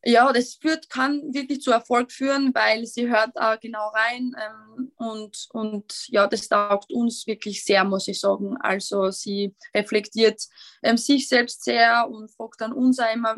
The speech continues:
wie, wie könnte man das noch verbessern und was sagt ihr da und, und hier müsste man noch ein bisschen und da und das ist einfach sehr, sehr wichtig und sie sucht echt den Weg immer direkt gleich zur Mannschaft.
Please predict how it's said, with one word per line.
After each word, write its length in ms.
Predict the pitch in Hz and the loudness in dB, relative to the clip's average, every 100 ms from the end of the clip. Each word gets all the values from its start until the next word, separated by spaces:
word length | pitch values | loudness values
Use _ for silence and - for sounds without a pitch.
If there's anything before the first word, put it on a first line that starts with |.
| 214 | -6
wie, 260 | 233 240 240 | -8 -6 -2
wie 140 | 254 | -2
könnte 300 | 269 247 254 | 2 2 2
man 120 | 247 | 0
das 280 | 202 196 - | 0 -2 -2
noch 200 | 202 202 - | -6 -6 -2
verbessern 560 | 220 202 202 - 208 | -2 -2 -6 -4 -6
und 140 | 214 247 | -4 -4
was 160 | 262 | -2
sagt 240 | 262 254 262 | -2 -2 -4
ihr 80 | |
da 340 | 262 190 196 196 | -4 -2 2 2
und, 240 | 214 226 - - - _ _ | 2 -6 -12 -20 -20 _ _
und 240 | 277 294 | 6 6
hier 240 | 294 247 240 | 8 8 8
müsste 220 | 233 - | 4 -2
man 100 | 240 | -4
noch 140 | 220 | -2
ein 80 | 233 | -4
bisschen 280 | 233 214 269 | -6 -6 2
und 180 | 269 254 | 4 6
da 220 | 202 208 | 6 6
und 220 | 208 208 | 4 0
das 220 | 220 220 233 | -2 -2 -6
ist 180 | 202 | -6
einfach 300 | - 214 208 | -4 -4 -6
sehr, 180 | 190 214 | -2 -2
sehr 160 | 214 202 | -2 -8
wichtig 380 | 220 - 208 208 | -14 -16 -14 -10
und 220 | 202 190 | -8 -6
sie 160 | 226 | -6
sucht 360 | 202 - - - | -6 -4 -6 -2
echt 240 | - 214 - | 0 2 0
den 160 | 214 | 0
Weg 180 | 202 208 | 2 2
immer 220 | 226 208 | 0 -2
direkt 500 | 208 214 208 208 - | -4 -6 -6 -8 -6
gleich 200 | - 190 | 0 0
zur 160 | - 202 | 0 0
Mannschaft. 520 | 190 185 - 180 - | 0 0 -4 -6 -12